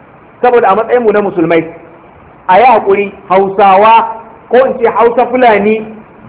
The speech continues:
ba ta'adan mu bace mace ta sa matsatsun kaya,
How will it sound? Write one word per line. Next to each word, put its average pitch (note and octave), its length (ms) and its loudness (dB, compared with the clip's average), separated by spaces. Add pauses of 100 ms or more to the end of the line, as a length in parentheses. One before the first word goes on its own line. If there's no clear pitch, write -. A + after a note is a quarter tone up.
(120)
ba A3 400 2
ta'adan A#3+ 640 0
mu F#3 100 -4
bace G#3 360 -4 (200)
mace F#3+ 320 -4
ta A#3 160 -4
sa A3 140 2
matsatsun F#3 680 -2
kaya, A3 360 2